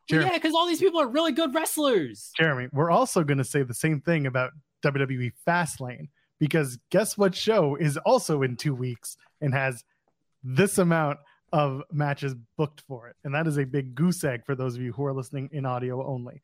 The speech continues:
Speaker 2: There's, and, and we're gonna have the same conversation, because guess what? They all know how to do their jobs. They all know how to wrestle, especially when you give 'em a pay-per-view card. No one's, no one's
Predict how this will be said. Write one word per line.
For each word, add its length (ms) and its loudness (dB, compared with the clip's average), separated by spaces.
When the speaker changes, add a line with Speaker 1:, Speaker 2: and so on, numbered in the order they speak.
Speaker 2:
There's, 380 0
and, 340 -6
and 100 -4
we're 120 0
gonna 160 0
have 100 -4
the 60 -8
same 200 0
conversation, 480 0
because 280 -4
guess 340 -2
what? 240 0
They 160 -4
all 160 0
know 120 4
how 140 2
to 80 0
do 160 -2
their 180 0
jobs. 420 0
They 120 -8
all 140 -4
know 100 0
how 140 0
to 60 -4
wrestle, 460 0
especially 480 -2
when 120 2
you 80 -2
give 100 -2
'em 80 0
a 40 -2
pay-per-view 420 -4
card. 240 -8
No 140 -4
one's, 260 0
no 220 -2
one's 220 0